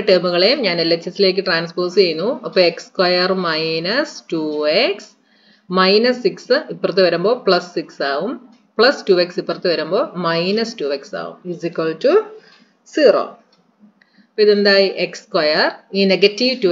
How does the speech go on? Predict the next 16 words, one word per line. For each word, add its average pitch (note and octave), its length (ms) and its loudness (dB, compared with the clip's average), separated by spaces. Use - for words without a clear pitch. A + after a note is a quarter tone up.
എക്സും F#3 300 -4
നെഗറ്റീവ് F3 460 0
ടു G3 120 4
എക്സും G3 260 -4
കൂടെ A#3+ 160 2
നെഗറ്റീവ് F3 520 -2
ഫോർ D3+ 380 0
എക്സ് - 200 -16
plus B3+ 340 -2
six - 260 -10
is D#3+ 220 -8
equal E3 240 -2
to C#4+ 80 0
zero. F#3+ 300 4
എന്ത് G#3+ 220 2
പറയാം? G#3 300 6